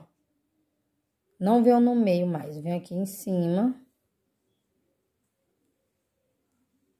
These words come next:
E fiz outro ponto alto.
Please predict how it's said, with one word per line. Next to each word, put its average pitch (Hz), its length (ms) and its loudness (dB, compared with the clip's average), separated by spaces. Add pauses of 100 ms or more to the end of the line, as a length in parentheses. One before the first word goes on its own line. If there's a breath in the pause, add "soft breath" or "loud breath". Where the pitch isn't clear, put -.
(1160)
E 208 60 -8
fiz 214 320 -4
outro 185 240 -2
ponto 208 380 -4
alto. 185 360 -4